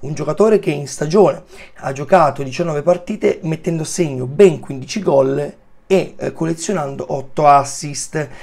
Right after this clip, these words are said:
Nelle sue carri-, nella sua carriera invece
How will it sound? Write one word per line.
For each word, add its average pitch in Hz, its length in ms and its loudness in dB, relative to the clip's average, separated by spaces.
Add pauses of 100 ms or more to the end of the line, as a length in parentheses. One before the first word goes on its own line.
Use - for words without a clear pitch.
(280)
Nelle 135 260 -6
sue 196 220 0
carri-, 156 320 0
nella 147 260 -2
sua 156 160 -2
carriera 156 320 2
invece 147 540 -2